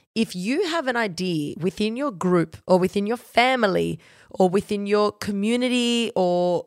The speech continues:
school or whatever, if you have an opinion, a collective idea of what is cool or acceptable, and someone is doing the opposite to that social construct, it might actually be enough to turn you off. If you know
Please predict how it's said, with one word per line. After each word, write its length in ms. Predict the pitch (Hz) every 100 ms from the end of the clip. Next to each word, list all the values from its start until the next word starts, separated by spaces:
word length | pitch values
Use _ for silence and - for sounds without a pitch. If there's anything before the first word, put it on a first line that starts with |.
| _ -
school 680 | - - 262 262 240 233
or 100 | 208
whatever, 480 | 208 247 165 165 330 - - - - _ _ _ _ _ _ _ -
if 220 | 208 214
you 160 | 339
have 160 | 359 277
an 80 | 240
opinion, 440 | 220 - 247 208
a 80 | 175
collective 540 | - 214 247 - 220 -
idea 480 | 180 156 196 190 165
of 160 | -
what 180 | 170 233 202
is 160 | 180 - -
cool 520 | - 220 170 151 -
or 160 | 175 175
acceptable, 840 | - - 254 247 180 165 131 -
and 140 | 190 196
someone 560 | - 254 294 320 311
is 180 | 240 214
doing 280 | 180 208 196
the 120 | 196 -
opposite 560 | 190 226 254 - - -
to 100 | 180
that 240 | 170 214
social 560 | - - 240 240 - 185
construct, 880 | - 202 214 220 - - - - - - - -
it 140 | 220 220
might 260 | 220 247
actually 360 | 254 247 240 226
be 180 | 196 190
enough 240 | 180 170
to 100 | -
turn 260 | - 160 151
you 100 | 147
off. 220 | 139 -
If 220 | - 208 202
you 180 | 311
know 440 | 294 226 - 87